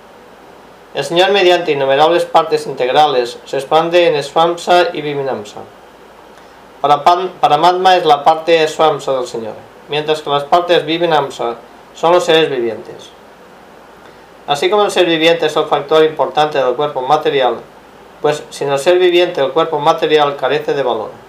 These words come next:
Asimismo, sin Paramatma, el ser viviente no tiene status quo. De igual manera, Brahman y Paramatma no tienen lo-, locus standi sin el Supremo Señor Krishna.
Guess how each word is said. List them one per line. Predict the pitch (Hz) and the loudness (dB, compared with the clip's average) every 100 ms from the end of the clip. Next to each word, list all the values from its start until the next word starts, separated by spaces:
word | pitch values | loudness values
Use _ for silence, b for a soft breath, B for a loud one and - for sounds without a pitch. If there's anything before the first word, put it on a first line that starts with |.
| - - - - - - | -20 -20 -20 -20 -20 -10
Asimismo, | - 185 190 190 190 | -6 -2 -2 0 0
sin | 180 151 | 0 0
Paramatma, | 147 139 151 165 175 180 185 - - | 0 2 2 2 2 2 0 -6 -12
el | 135 135 | -8 -2
ser | 165 170 | 0 0
viviente | 160 165 165 170 | 2 2 2 0
no | 156 147 | -2 -2
tiene | 156 160 151 | -2 0 -2
status | 151 139 127 - | -2 -6 -6 -10
quo. | 110 101 - - - - - - - - B B B - | -12 -12 -14 -20 -20 -20 -20 -20 -20 -20 B B B -8
De | 143 | 0
igual | 156 185 | 2 4
manera, | 185 180 180 | 4 4 4
Brahman | 175 139 139 165 | 2 0 0 0
y | 170 | 0
Paramatma | 170 147 156 151 139 | 0 2 2 0 0
no | 139 147 | -4 -2
tienen | 165 170 151 | 0 0 0
lo-, | 151 151 - | 0 -4 -8
locus | 135 147 170 175 170 - | -4 -2 0 0 -2 -4
standi | 147 - 160 147 117 117 120 - - - - | -10 0 0 0 -2 -4 -6 -14 -20 -20 -20
sin | - 165 175 147 | -4 0 0 0
el | 143 | -6
Supremo | 143 - 156 165 | -6 -2 -2 -2
Señor | 165 131 127 | -4 -6 -8
Krishna. | 127 107 - | -8 -12 -14